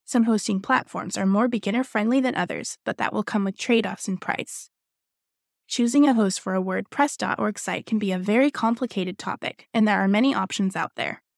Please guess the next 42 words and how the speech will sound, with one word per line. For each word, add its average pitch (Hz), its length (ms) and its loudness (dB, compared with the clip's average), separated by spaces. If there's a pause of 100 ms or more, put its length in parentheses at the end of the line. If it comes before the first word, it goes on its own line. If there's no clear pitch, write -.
(180)
I 226 80 2
will 226 140 4
have 220 180 -4
to 214 100 -6
save 226 280 0
the 254 80 0
details 220 480 0
of 196 80 -4
that - 180 -4
for 190 140 -2
another 190 360 2
episode. - 540 -6 (300)
If 233 140 -2
you 240 80 4
have 254 140 2
decided 208 420 0
your 196 100 -2
business 208 460 -2
requires 190 500 -2
custom 208 380 -2
features, - 640 -8
for - 140 -2
example, 196 500 -2
drop 190 320 -2
shipping, - 540 -6
user 247 320 2
accounts, - 560 -4
user 233 300 0
profiles, 214 760 0
administrator 220 640 2
tools, 208 340 -2
et 196 160 -6
cetera, 185 220 -4 (480)
you 185 160 -2
likely 180 340 -2
cannot 247 360 2
use 196 240 2
a 202 60 2
Wix - 280 -4
or 185 60 -4
Squarespace 190 720 0
site. - 320 -6